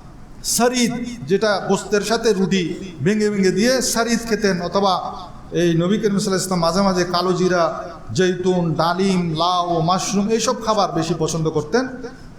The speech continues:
বেশি খেতেন না, খুব অল্প খেতেন এবং তাজা খেতেন, বাসি খেতেন না। এটাই আমার নবীজির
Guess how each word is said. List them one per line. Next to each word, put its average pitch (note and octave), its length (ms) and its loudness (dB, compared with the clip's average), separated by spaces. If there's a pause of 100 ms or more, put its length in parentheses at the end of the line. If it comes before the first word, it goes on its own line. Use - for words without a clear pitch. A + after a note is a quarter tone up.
বেশি A#3+ 240 2
খেতেন A#3+ 280 0
না, E3+ 140 2
খুব G#3+ 300 -4
অল্প G3 360 2
খেতেন G3+ 260 0 (520)
এবং F3 340 0
তাজা E3+ 260 0
খেতেন, F3+ 360 0
বাসি D#3 280 0
খেতেন C#3+ 280 -2
না। A2 140 -4 (600)
এটাই D3 200 0
আমার D#3+ 260 2
নবীজির C#3+ 480 0